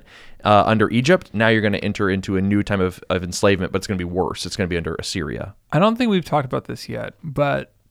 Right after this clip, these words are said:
Speaker 2: one of the things that's really important to know about Hosea, Hosea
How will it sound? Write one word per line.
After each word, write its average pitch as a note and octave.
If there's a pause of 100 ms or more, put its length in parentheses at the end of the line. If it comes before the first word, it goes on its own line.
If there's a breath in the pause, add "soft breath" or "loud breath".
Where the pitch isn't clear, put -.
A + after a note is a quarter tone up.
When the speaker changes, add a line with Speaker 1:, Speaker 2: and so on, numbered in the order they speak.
(140)
Speaker 2:
one E3
of G#3
the F#3
things D#3+
that's C#3+
really C#3+
important C3+
to -
know C#3
about B2+
Hosea, C3
Hosea G3